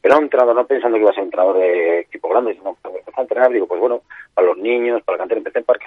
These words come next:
Sol yo. Empecé el primer año, eh, ya Will Jacinto me llamaron para el Parque Sol, el primer año empecé en el colegio, año quedamos campeones en juveniles, y al año siguiente me llamó Torres Gómez para Valladolid, creo recordar que fue para el cadete B, sí, para el cadete B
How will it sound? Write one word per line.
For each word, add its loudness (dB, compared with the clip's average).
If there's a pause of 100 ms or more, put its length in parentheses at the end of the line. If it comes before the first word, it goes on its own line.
Sol -6
yo. -14 (160)
Empecé -8
el -6
primer 0
año, 2 (600)
eh, 2 (380)
ya 8
Will 0
Jacinto 2
me -2
llamaron 0
para 4
el -6
Parque 0
Sol, 2 (400)
el -20
primer 2
año 2
empecé -4
en -2
el -6
colegio, -2
año -6
quedamos 2
campeones -2
en -4
juveniles, -2
y 0
al 4
año 4
siguiente -2
me 2
llamó 4
Torres 2
Gómez 0
para 6
Valladolid, 4 (680)
creo 6
recordar 4
que -8
fue -2
para 0
el -10
cadete 4
B, 6 (140)
sí, -2
para -4
el -2
cadete 0
B 2